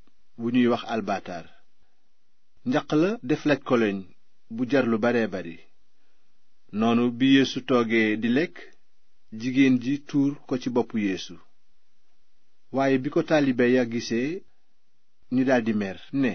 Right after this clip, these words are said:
"Yàq gi lu muy jariñ? Maneesoon na koo jaay ci lu bari, jox xaalis bi miskin yi."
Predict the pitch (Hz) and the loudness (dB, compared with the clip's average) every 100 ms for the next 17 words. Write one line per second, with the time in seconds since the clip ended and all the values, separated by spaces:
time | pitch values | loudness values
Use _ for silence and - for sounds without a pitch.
0 | - - - - - - - - - - | -4 -16 -20 -20 -20 -20 -20 -20 -20 -6
1 | 131 156 - 120 127 101 - 147 139 131 | 2 2 2 0 2 2 0 2 4 4
2 | 120 131 170 208 - - - - - - | 6 4 2 -2 -12 -18 -18 -18 -18 -18
3 | - - - - - - - - 131 151 | -18 -18 -18 -18 -18 -18 -18 -10 0 2
4 | 151 143 151 139 139 135 139 127 120 135 | 4 2 2 2 2 2 2 2 2 0
5 | 156 220 - 151 143 131 175 143 - - | 0 -6 -4 2 2 4 4 2 -4 -14
6 | - - - - - - - - - 143 | -18 -18 -18 -18 -18 -18 -18 -16 -8 -6
7 | - 147 143 123 131 135 127 - 135 139 | -2 2 2 2 0 0 -2 0 0 0